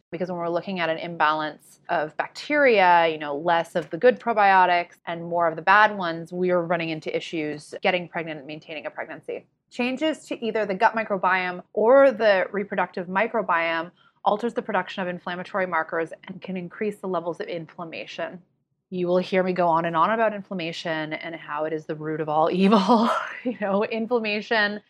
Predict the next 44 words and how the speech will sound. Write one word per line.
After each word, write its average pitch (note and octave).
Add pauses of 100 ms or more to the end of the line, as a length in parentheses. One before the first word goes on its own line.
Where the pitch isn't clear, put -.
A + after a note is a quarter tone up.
(200)
is D#4
a F4
natural C4
immune A3
response, G#3+
but F#3+
in F#3
excess F#3
or F#3+
when F3+
it -
becomes F3+
chronic, E3+
it F#3+
will F#3+
start F3+
to G#3+
attack G3+
our A3
eggs. D#3+
It D#3
will G3
attack G#3
our G#3
brain. E3+
It G3+
will C4+
attack D4
our D4
organs. A3+
It D#3
will E3+
attack F3+ (100)
our F#3+
energy. A3 (320)
It A3
does G#3
all A3
of E3+
the F3+
things. G#3+
It'll G#3+
make A3
us -